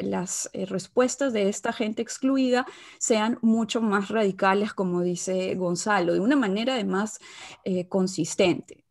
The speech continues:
Y la otra, a nivel, eh, interno, es que ninguno de los procesos que hemos tenido ha buscado, eh, de la misma manera, darle voz a las regiones. Entonces, como Gonzalo dice, sí, hay un proceso de descentralización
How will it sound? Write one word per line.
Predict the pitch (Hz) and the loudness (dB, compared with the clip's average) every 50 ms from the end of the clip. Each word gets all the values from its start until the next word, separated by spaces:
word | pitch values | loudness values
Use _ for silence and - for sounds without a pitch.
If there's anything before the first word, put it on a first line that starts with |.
| _ | _
Y | - 233 | -2 0
la | 247 254 277 302 | 2 2 4 4
otra, | 339 359 349 349 - 330 330 - - | 4 2 2 0 -2 0 0 0 0
a | - 196 | 0 0
nivel, | 190 190 190 190 208 214 220 240 - - - - | 2 2 2 0 0 0 0 -2 -4 -6 -10 -8
eh, | 190 175 180 175 175 190 - | -6 -6 -4 -4 -6 -4 -2
interno, | - 196 196 208 208 - 269 285 285 277 262 247 247 240 254 285 311 - - | 0 0 0 0 2 2 2 2 2 2 2 4 4 4 4 2 0 0 0
es | - 202 214 208 - - - | -2 -2 0 -2 -4 -8 -8
que | - - 220 220 240 - - - - - - - 302 - | -4 -2 0 0 0 0 -2 -6 -16 -20 -18 -14 -4 2
ninguno | - 247 254 254 240 285 330 330 359 | 4 6 6 6 6 6 6 4 4
de | 381 370 | 4 4
los | 311 262 - | 2 0 -2
procesos | - 208 208 196 - 220 214 214 - 247 254 - | -4 -4 -4 -2 0 0 -2 0 0 -4 -4 -4
que | - 202 190 | -2 -2 0
hemos | 190 208 220 240 254 254 - - | 0 0 0 0 0 -2 -2 -2
tenido | 202 190 202 220 254 269 262 254 240 233 240 240 247 269 - - | 0 2 4 6 6 6 6 4 4 2 2 2 2 2 2 2
ha | 214 233 240 | 2 2 2
buscado, | 233 254 254 247 - - - 269 254 247 240 233 233 233 240 247 254 262 - - - - | 0 0 -2 -4 -6 -8 -6 -4 -2 -2 -2 -2 -2 -2 -2 -2 -2 -2 -4 -6 -6 -6
eh, | 190 180 180 180 185 180 180 | -6 -4 -4 -4 -4 -4 -4
de | - 190 185 | -4 -4 -4
la | 185 185 | -2 -2
misma | 208 220 247 254 269 | 0 2 2 2 4
manera, | 262 254 247 254 262 254 240 240 254 - - - - - 311 - | 4 2 2 2 0 0 0 -2 -4 -4 -8 -18 -18 -16 -10 -4
darle | 214 233 247 254 262 269 262 254 247 - 233 233 202 | -2 0 0 0 0 0 0 -2 -2 0 0 2 2
voz | 190 214 220 226 240 262 - - - - - | 2 2 2 2 0 0 -2 -6 -10 -8 -6
a | 196 196 196 208 220 240 - | -4 -2 -2 -2 -2 -2 -4
las | - 196 190 190 190 190 190 - - | -4 -4 -2 -2 -4 -6 -8 -10 -12
regiones. | - - 185 170 - - 247 233 208 190 202 196 190 - | -12 -10 -10 -8 -4 0 0 2 2 0 -2 -4 -8 -10
Entonces, | - - 190 190 233 226 | -10 -8 -8 -8 -8 -6
como | - 214 202 190 | -6 -4 -4 -2
Gonzalo | 190 196 196 190 - 254 240 240 247 | -2 -2 -4 -2 -2 -2 -2 0 0
dice, | 254 233 - - 208 | -2 -2 -4 -6 -8
sí, | 208 - - 302 320 - | -6 -4 0 0 0 0
hay | - 196 226 | 0 -2 -2
un | 254 247 | -2 -2
proceso | 254 247 247 - 277 277 - 294 | -2 -4 -4 -4 -6 -6 -4 -2
de | 233 | -2
descentralización | 208 196 - 202 196 190 196 196 202 202 190 190 196 202 - - 269 277 262 285 | -2 -4 -4 -4 -4 -2 -2 -2 -2 -2 -4 -6 -6 -8 -4 -2 0 0 0 0